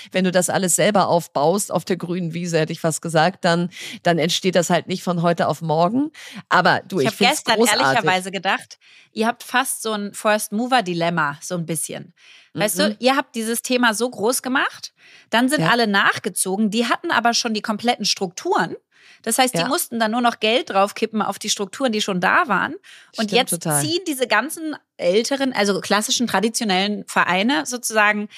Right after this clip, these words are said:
Speaker 2: nach vorne. Und ihr habt sozusagen das ganze Rad gedreht und habt so viel, also ich meine, ihr habt's hinbekommen, dass so ein Spiel übertragen wird und, äh, dass,
Speaker 1: Ja.
Speaker 2: dass da solche Sponsoren sind in, in der Regionalliga. Und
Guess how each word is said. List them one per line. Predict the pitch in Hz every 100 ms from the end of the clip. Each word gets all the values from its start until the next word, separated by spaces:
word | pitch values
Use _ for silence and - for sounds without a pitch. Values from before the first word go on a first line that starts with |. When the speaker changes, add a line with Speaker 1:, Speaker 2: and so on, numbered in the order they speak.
| - -
Speaker 2:
nach | 208
vorne. | - - 240 302 247 349 -
Und | 214 196
ihr | - 240 269 277 226
habt | 233 _
sozusagen | 226 214 220 220 214
das | 214 -
ganze | 220 320 320
Rad | 214 202 247 -
gedreht | 240 214 214 208 220 214
und | 208
habt | 214
so | - 277
viel, | - 247 233 233 - - _
also | - 185
ich | 202
meine, | 208
ihr | 208
habt's | 226 -
hinbekommen, | 247 240 240
dass | 226 226
so | 226
ein | 233 226
Spiel | - - 233 247
übertragen | 269 269 208 208 220 202
wird | 196 190 196
und, | 214 202 196
äh, | 202 202
dass, | 208 214
Speaker 1:
Ja. | 165
Speaker 2:
dass | 226 -
da | 247
solche | 233 247
Sponsoren | - 262 208 208 214
sind | 196 196 202
in, | - 214
in | 208 226
der | 233 233
Regionalliga. | 233 233 196 196 202 190 180 185
Und | 208